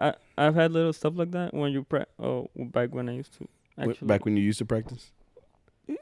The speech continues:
Speaker 1: Yeah, um,
Speaker 2: <laughs>
Speaker 1: like, you listen to it, and, like, little by little, you hear little stuff, you know? Like,
Speaker 2: Yeah.
Speaker 1: "Oh, like, this sounded like they
Speaker 2: Right.
Speaker 1: did a different type
Speaker 2: Right.
Speaker 1: of stuff," you know? And that's how you start picking it up.
Speaker 2: Mm-hmm.
Speaker 1: Or watching stuff on YouTube.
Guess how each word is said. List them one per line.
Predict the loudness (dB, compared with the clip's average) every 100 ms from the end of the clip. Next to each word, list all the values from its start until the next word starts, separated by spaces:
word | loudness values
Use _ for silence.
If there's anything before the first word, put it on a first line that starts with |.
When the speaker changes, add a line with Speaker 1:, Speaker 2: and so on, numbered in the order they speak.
| -12 _ _ 0 0 -4 4
Speaker 1:
Yeah, | 6 10 8 8
um, | 6 6 4 4 0 -2 -2 -4
Speaker 2:
<laughs> | -4 -16 2
Speaker 1:
like, | 6 8
you | 6
listen | 4 2 -2
to | 2 4
it, | 4 2
and, | 4 6
like, | 6 4
little | 6 6 8
by | 6
little, | 6 6
you | 6 4
hear | 2
little | 2 -2
stuff, | -2 -6 -6
you | -6
know? | -6 -4
Like, | 0
Speaker 2:
Yeah. | 0 0 2
Speaker 1:
"Oh, | 4
like, | 6 2 0
this | -4
sounded | -2 -2 0
like | -2 -2
they | 0
Speaker 2:
Right. | 0
Speaker 1:
did | 2
a | 2
different | 2 -4 -6 -6
type | -4
Speaker 2:
Right. | -2
Speaker 1:
of | -2
stuff," | -4 -6
you | -6
know? | -6 -6 -8
And | 4
that's | 4 6
how |
you | 4
start | 4 0 0
picking | -4 -4
it | 0
up. | -2 -4 -6
Speaker 2:
Mm-hmm. | -4 -4 -6 _ _ _ _ _ _ _ -2
Speaker 1:
Or | 0
watching | 0 -2 -6
stuff | -2 -2 -2
on |
YouTube. | -2 -2 -2 -6